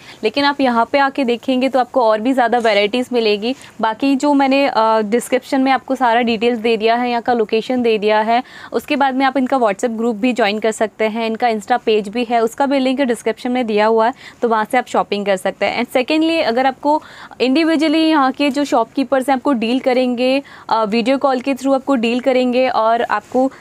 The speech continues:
सारा detail wise, fabric wise आपको बता देंगे। So, अभी मैं आपको try करके बता रही हूँ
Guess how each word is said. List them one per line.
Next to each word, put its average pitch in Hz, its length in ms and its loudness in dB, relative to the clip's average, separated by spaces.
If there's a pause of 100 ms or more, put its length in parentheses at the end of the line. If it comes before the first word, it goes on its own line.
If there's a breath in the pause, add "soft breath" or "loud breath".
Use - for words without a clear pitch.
(140)
सारा 277 160 2
detail 262 440 0
wise, 254 240 0
fabric 233 380 -2
wise 247 280 0
आपको 233 220 -2
बता 208 300 0
देंगे। 240 420 -2 (520)
So, 269 40 -10
अभी 240 260 -6
मैं 277 100 -8
आपको 269 300 -10
try 226 300 -6
करके 262 260 -12
बता 202 340 -4
रही 208 120 -10
हूँ 247 80 -12